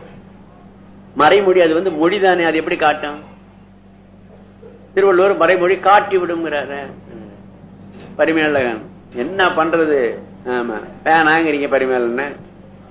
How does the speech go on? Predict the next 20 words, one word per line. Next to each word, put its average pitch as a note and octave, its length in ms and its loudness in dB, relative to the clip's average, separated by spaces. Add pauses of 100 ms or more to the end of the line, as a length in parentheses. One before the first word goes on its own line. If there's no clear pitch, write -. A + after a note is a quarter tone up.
(280)
காட்டுதல் F3 920 2 (300)
பயனான் F#3+ 640 4
உணர்த்துதல். C#3+ 760 -4 (1600)
காட்டுதல்னா F3+ 440 0
நேரம் E3+ 280 0
நம்ம D#3+ 140 -2
மாதிரி E3+ 180 0
ஆளு, D#3 260 -2
"இங்க C3+ 220 -4
பாத்தீங்களா, C3+ 260 -4
பாத்தீங்களா, C3+ 480 -4 (220)
அங்க D3 160 -2
இருக்கிறதுன்னு" C#3+ 420 -2
காட்டாது. B2+ 440 -2 (520)
அந்த C#3 300 0
பயனை F#3 520 2
கொண்டு G#3+ 400 2
நமக்கு E3 360 -4
கா-, A#2 180 -6
தெரிவிக்கும். A2+ 440 -12